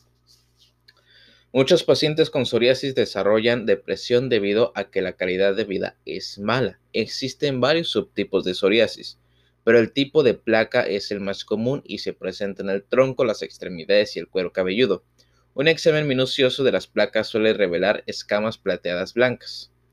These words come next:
El ojo está involucrado en aproximadamente el diez por ciento de los pacientes, en su mayoría mujeres.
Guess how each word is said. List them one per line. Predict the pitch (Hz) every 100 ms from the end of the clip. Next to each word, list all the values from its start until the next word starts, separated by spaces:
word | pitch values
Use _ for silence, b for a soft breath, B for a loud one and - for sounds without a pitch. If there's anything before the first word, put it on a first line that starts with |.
| _ _ _ _
El | 139 165
ojo | 165
está | 160 -
involucrado | 160 160 107 - 113
en | 123
aproximadamente | 117 92 90 - 101 110 113 110
el | 98
diez | 90 92
por | 107 98
ciento | 92 95
de |
los | 98
pacientes, | - 104 117 110 113 110
en | 101
su | - 95
mayoría | 80 78 80 87
mujeres. | 95 - 147 110 -